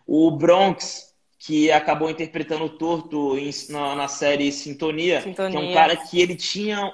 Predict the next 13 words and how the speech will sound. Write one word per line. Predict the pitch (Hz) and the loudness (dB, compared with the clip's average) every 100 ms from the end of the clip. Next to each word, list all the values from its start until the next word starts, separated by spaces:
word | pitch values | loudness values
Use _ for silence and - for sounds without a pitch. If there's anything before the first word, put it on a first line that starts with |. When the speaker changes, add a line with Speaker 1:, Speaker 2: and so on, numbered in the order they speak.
| - | -6
Speaker 1:
um | 190 185 | -4 -4
conteúdo | - 190 190 190 180 180 165 170 180 175 165 151 - - - - - _ _ | -4 -4 0 2 4 2 0 0 2 4 2 0 -4 -14 -20 -20 -20 _ _
educacional, | 180 196 208 202 208 - 202 165 160 185 202 202 180 | 2 4 2 0 -2 0 0 0 0 2 4 2 -4
informativo, | 175 180 202 196 202 170 - - 220 196 | -10 -10 -10 -8 -8 -8 -10 -10 -8 -8
com | 170 196 185 | -8 -6 -4
o | |
vocabulário | 185 185 190 190 185 214 | -4 -2 -2 0 0 0
da | 220 | -4
quebrada | 226 196 156 165 190 196 | -4 -4 2 2 2 -4
daqui | 175 165 | -8 -12
de | - | -12
São | 170 | -12
Paulo. | 147 151 156 185 220 | -2 2 4 2 -2